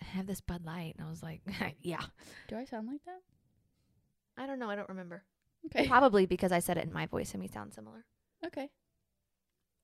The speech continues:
Speaker 1: So
Speaker 2: Cheers.
Speaker 1: cheers. Cheers to that.
Speaker 2: Yeah.
Speaker 1: This weekend, we had a good weekend. We spent the time, we spent the weekend together.
Speaker 2: We spent the
Speaker 1: So
Speaker 2: time.
Speaker 1: we spent the time together. Um, so it was one of our friends'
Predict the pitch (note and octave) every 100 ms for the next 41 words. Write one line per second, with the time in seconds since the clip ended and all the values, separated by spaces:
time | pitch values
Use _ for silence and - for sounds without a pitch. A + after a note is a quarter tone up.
0 | _ _ _ _ _ _ _ _ - -
1 | G#3+ F#3+ F#3+ D#3 D3+ - - _ _ _
2 | _ _ - - - - C4 B3 G#3+ F3
3 | D3 - _ _ _ _ - E3+ - _
4 | _ - - - - D#4+ - D4+ D4+ F4+
5 | D4 C4+ B3+ C#4 D4 F#3+ E3+ F3+ F3+ G#3+
6 | G3+ E3 F#3+ - G#3 G#3+ F#3+ F#3+ E3+ D#3+
7 | D3+ D3+ C#3+ B2+ G#3+ B3+ - G#3+ F#3 F3
8 | - - - E4+ - G4 A#3+ A#3+ D#3 D3+
9 | A#3 B3+ - B3 F3+ E3 F#3 D4 - -
10 | - - - - B3 B3 A#3 A3+ G#3+ G3+
11 | G3 F#3+ - - C#4+ B3+ A#3+ A#3 A3+ A3
12 | G#3 G#3 G3+ G3 F#3+ F#3 G3+ F#3 F3+ -
13 | - - -